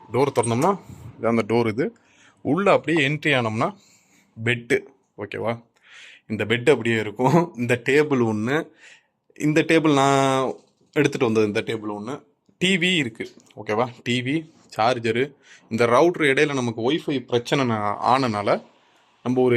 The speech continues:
எழுபது ரியாலுக்கு நம்ம அண்ணன்ட்ட பை பண்ணியிருக்கோம் அதை. அதே மாதிரி நான் வந்தப்ப அந்த இது இருக்குல்ல,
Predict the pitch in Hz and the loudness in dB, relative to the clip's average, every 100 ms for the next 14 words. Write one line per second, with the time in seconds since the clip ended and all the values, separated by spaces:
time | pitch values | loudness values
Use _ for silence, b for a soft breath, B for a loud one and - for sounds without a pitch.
0 | 120 139 170 139 151 160 143 120 117 135 | 4 6 6 4 2 2 0 0 0 -2
1 | 120 104 120 123 113 104 104 101 120 - | -4 -2 -2 0 -4 -4 -8 -4 -4 -4
2 | _ _ b b b - 139 165 156 123 | _ _ b b b -6 -2 -2 0 0
3 | 160 202 202 185 208 190 120 117 107 - | 0 2 2 2 -2 -2 0 0 0 -6
4 | 120 139 120 113 | -6 -4 -2 -2